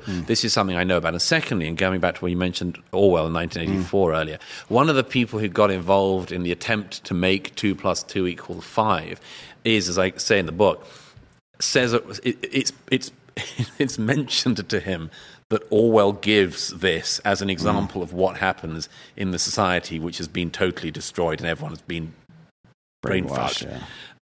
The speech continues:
Speaker 2: Um, and this, uh, guy says, "Oh, that's unfortunate." <laughs> Yeah, you bet your,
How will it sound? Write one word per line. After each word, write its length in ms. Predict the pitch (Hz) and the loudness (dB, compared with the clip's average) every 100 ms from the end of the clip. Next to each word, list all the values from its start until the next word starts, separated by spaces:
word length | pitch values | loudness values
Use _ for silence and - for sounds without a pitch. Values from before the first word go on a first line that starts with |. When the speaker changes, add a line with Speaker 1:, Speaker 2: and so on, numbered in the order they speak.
| - | 0
Speaker 2:
Um, 280 | 101 98 92 - - _ | 2 2 -4 -8 -20 _
and 320 | 107 107 107 | 0 2 2
this, 420 | 101 120 - - - | 4 4 2 -6 4
uh, 200 | 101 95 | 4 6
guy 360 | 101 107 98 | 4 4 2
says, 340 | 90 - 95 90 101 | 2 4 4 4 2
"Oh, 100 | 101 | 4
that's 260 | 107 117 | 4 2
unfortunate." 920 | 104 95 90 - 107 - - 104 - - | -2 -2 -6 -2 -2 0 -4 -2 -4 -2
<laughs> 60 | - - - - - - - - 247 - - - - | 6 8 6 2 0 2 2 4 4 4 -10 -12 2
Yeah, 120 | 139 | 2
you 220 | 151 151 | 4 0
bet 300 | 147 135 135 | 4 2 4
your, 200 | 120 110 | 2 2